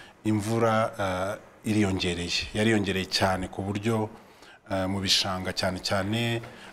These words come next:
amazi yariyongereye, eh, aba menshi, eh, kandi iteganyagihe riragaragaza ko ari ibintu bigiye gukomeza muri iyi minsi. <clears throat> Eh, mu mujyi rero wa Kigali, si no mu mujyi gusa, ariko ni, ni politike dufite nk'igihugu cyose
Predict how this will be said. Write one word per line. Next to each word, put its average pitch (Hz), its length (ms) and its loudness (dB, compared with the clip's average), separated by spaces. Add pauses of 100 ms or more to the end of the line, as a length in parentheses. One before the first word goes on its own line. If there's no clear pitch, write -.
amazi 104 460 4
yariyongereye, 98 800 0 (600)
eh, 98 180 0
aba 92 180 2
menshi, 123 560 4 (380)
eh, 98 180 -4
kandi 120 520 2 (140)
iteganyagihe 98 640 0
riragaragaza 98 560 0
ko - 140 -2
ari 110 100 4
ibintu 92 340 -2
bigiye 95 220 2
gukomeza 95 560 -2
muri 101 160 -2
iyi 92 80 -2
minsi. 95 440 2 (160)
<clears throat> - 340 -2 (840)
Eh, 107 280 2
mu 104 140 2 (100)
mujyi 120 160 2
rero 120 220 4
wa 117 100 4
Kigali, 113 380 2
si 127 120 4
no 127 60 4
mu 117 60 4
mujyi 107 180 4
gusa, 98 280 4
ariko 113 360 0
ni, 110 280 -2 (220)
ni 95 80 -2
politike 104 520 2
dufite 117 500 2
nk'igihugu 110 400 2
cyose 110 520 2